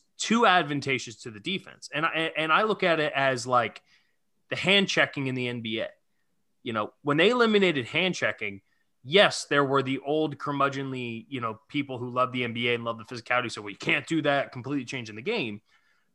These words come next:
But inarguably, it's made the sport more popular. A-, and from the second they did it to, to now, because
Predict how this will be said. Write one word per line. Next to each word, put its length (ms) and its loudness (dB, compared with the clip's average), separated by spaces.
But 200 2
inarguably, 720 4
it's 140 -4
made 260 4
the 80 -6
sport 380 0
more 160 2
popular. 540 4
A-, 40 -4
and 120 -2
from 140 -2
the 60 -2
second 360 -2
they 120 -4
did 200 -2
it 140 -4
to, 140 -8
to 160 -10
now, 480 -2
because 380 -4